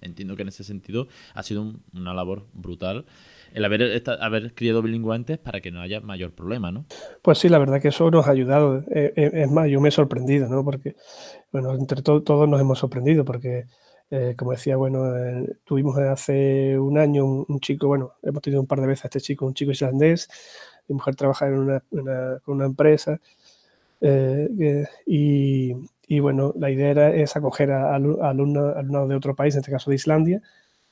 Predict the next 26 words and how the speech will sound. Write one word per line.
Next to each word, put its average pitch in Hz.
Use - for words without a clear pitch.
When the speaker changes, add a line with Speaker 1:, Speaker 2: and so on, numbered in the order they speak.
Speaker 2:
en 131
familia 131
durante 127
un 123
año. 123
El 131
chico 147
ya 143
había 139
estado 135
con 131
nosotros 131
un, 127
un 131
mes 135
antes 135
en 127
verano 156
y, 147
bueno, 135
ya 123
su 131
familia 131
decidió 127
que, 131
que, -